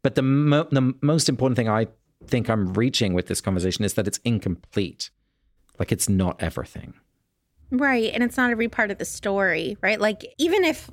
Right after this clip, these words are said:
Speaker 2: let's say, like, your faucet was ethically made, right?
Speaker 1: <laughs> Yeah.
Speaker 2: But you, like, somehow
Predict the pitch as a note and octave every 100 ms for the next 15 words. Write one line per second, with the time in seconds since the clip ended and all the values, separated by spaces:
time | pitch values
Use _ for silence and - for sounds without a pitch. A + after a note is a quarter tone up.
0 | - A3+ A3 - A3+ G#3+ G3 F#3+ F#3 -
1 | F#3+ - G3 F#3+ - - G3 F#3+ - -
2 | G3 F#3 A#3+ A3 F#3+ G#3+ B3 B3 F3+ G3
3 | - - - - - - F#2+ - - _
4 | - A#3 A3+ A#3 A#3 G#3+ G3 - B3 A3+
5 | A#3+ G#3 F#3+ F#3